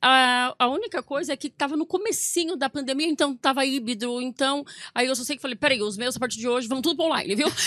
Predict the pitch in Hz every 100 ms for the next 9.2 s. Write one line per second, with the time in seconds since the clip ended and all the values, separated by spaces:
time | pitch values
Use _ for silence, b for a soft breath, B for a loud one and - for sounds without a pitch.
0 | - 302 339 330 302 - 233 269 311 294
1 | 226 302 320 453 285 302 294 247 262 339
2 | 403 370 415 339 302 294 311 330 392 427
3 | 440 392 427 370 403 269 226 190 B B
4 | 311 320 302 330 285 302 240 311 285 311
5 | 330 359 392 - B B 349 554 - 285
6 | - 427 466 494 440 294 302 - - 214
7 | 233 226 233 208 - 208 - 226 196 214
8 | - 214 214 220 180 202 214 214 185 180
9 | 208 233